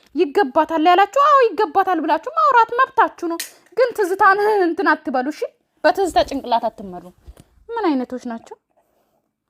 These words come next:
ደግሞ? አታናድዱኝ። እ፣ እያንዳንድሽ ነው የማጥብሽ እሺ፣ ስምሽን ጠርቼ ማለት ነው።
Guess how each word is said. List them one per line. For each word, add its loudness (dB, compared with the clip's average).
ደግሞ? -2
አታናድዱኝ። -6
እ፣ 0
እያንዳንድሽ 0
ነው -4
የማጥብሽ -6
እሺ፣ -6
ስምሽን -4
ጠርቼ -2
ማለት -2
ነው። -16